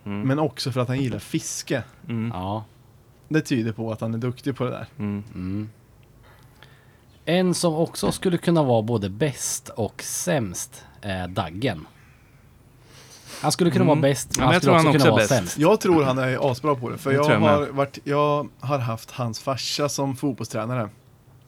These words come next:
Speaker 2: Det var en karakar av Guds nåde.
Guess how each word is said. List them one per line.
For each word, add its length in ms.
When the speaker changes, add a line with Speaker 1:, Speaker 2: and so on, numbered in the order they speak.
Speaker 2:
Det 100
var 200
en 140
karakar 880
av 340
Guds 540
nåde. 540